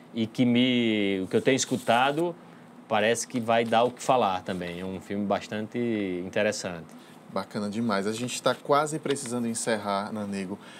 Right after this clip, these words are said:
Speaker 2: Quando você pensa em futuro, no teu futuro profissional, o que é que vem na cabeça? O que é que você ainda gostaria de fazer?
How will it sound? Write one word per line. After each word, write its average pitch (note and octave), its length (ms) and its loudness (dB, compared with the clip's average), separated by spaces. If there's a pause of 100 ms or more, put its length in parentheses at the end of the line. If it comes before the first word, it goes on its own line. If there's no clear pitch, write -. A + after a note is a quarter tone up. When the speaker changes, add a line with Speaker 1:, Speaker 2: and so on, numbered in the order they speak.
(120)
Speaker 2:
Quando F3 180 2
você F#3 220 0
pensa E3+ 260 0
em D3+ 60 -2
futuro, C#3 680 0
no B2+ 160 -6
teu C3+ 160 -2
futuro C3 320 -2
profissional, A#2 960 -2
o B2 80 -6
que B2+ 180 -4
é C#3+ 60 2
que C#3+ 140 -6
vem B2 200 -4
na A#2 120 -4
cabeça? A2+ 560 -2
O - 20 -12
que C3+ 60 -4
é B2 40 -2
que A#2+ 60 -10
você B2+ 220 -6
ainda A#2 160 -2
gostaria A2 420 -2
de G#2 100 -8
fazer? G#2 680 -2